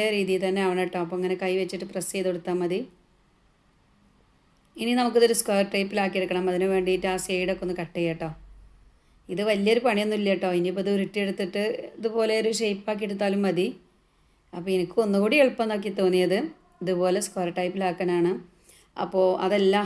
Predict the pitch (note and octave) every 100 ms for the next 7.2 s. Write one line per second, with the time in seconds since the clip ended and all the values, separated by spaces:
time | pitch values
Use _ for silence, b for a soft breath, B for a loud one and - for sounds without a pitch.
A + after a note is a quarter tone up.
0 | - G3 F#3+ G3+ G3 G3+ - - - -
1 | G3+ G#3+ G3+ G#3 G#3+ A3 F#3+ G3+ G3 G3
2 | F#3+ F3+ G3 F#3 F#3 A#3+ B B B B
3 | - G#3+ G3+ G3 F#3+ G3 F3 G3+ F#3 F#3+
4 | F#3 F#3 F3 F3 F3 G3 C4+ - _ -
5 | - F#3+ F#3 F3+ G3 G3 G#3 F#3+ F#3+ F#3+
6 | F3 F3 G3 F#3 F3+ G3 F#3+ F3 F3 E3+
7 | E3+